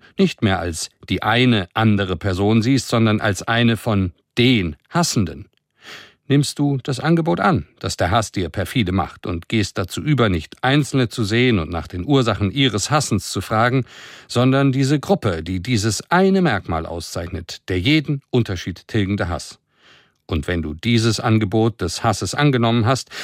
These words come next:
was ist dann mit dem nächsten Angebot, das auf dem Fuße folgt? Wenn du erst die Gruppe der Hassenden gebildet hast, indem du Menschen auf diese eine Eigenschaft geschrumpft hast, die zweifellos Empörung und auch Wut verdient,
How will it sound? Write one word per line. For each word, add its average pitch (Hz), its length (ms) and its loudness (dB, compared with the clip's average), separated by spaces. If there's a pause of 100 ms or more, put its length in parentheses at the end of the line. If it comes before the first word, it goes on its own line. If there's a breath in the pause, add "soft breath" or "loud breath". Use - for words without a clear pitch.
(120)
was 127 140 0
ist 160 160 -4
dann 175 100 4
mit 165 140 2
dem 170 100 4
nächsten 190 320 0
Angebot, 82 540 -6
das 113 120 -2
auf 135 120 -2
dem 143 120 2
Fuße - 300 -2
folgt? - 400 -12 (560 loud breath)
Wenn 98 180 2
du 90 120 0
erst 90 260 -6
die 98 80 -8
Gruppe 170 380 2
der 107 440 -2
Hassenden 98 520 0
gebildet 85 480 -8
hast, - 280 -14 (220)
indem 87 280 0
du 82 100 0
Menschen 120 340 0
auf 78 160 -8
diese 92 300 -4
eine 107 240 0
Eigenschaft 117 580 -2
geschrumpft 139 400 0
hast, - 260 -8 (280 soft breath)
die - 100 -6
zweifellos 104 600 -2
Empörung 87 560 -2
und - 120 -10
auch 110 160 -6
Wut 180 200 -2
verdient, - 360 -10